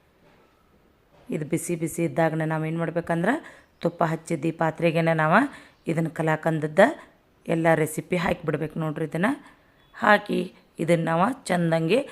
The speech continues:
ಲೇವಲ್ ಮಾಡ್ಬೇಕು. ಯಾಕಂತಪ್ಪ ಒಂದೇ ಕಡೆ, ಏ, ಇದನ್ನ ಮಾಡ್ಕೋತ ಹೋಗ್ಬಾರ್ದು. ಒಂದ್-, ಏ, ಪೂರ್ತಿ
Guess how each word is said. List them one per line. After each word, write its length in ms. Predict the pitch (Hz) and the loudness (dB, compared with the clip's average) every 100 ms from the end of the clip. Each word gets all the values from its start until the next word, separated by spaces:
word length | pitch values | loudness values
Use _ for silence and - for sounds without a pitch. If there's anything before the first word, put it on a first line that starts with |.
| - _ _ 170 | -12 _ _ 6
ಲೇವಲ್ 280 | 170 160 156 156 | 6 8 4 4
ಮಾಡ್ಬೇಕು. 280 | 147 151 170 | 2 2 0
ಯಾಕಂತಪ್ಪ 340 | 160 170 156 170 165 | 2 0 0 0 2
ಒಂದೇ 200 | 165 160 170 | 2 2 4
ಕಡೆ, 140 | 165 165 170 170 - - - 180 | 4 8 8 6 -2 -20 -4 4
ಏ, 40 | 180 170 | 4 4
ಇದನ್ನ 200 | 160 170 | 2 4
ಮಾಡ್ಕೋತ 400 | 160 - 165 165 160 | 4 2 -2 -2 0
ಹೋಗ್ಬಾರ್ದು. 420 | 160 139 160 156 208 | 0 2 0 0 0
ಒಂದ್-, 160 | 175 - - | 0 -2 -2
ಏ, 40 | 165 165 | -4 0
ಪೂರ್ತಿ 400 | 180 190 185 190 | 2 2 0 -4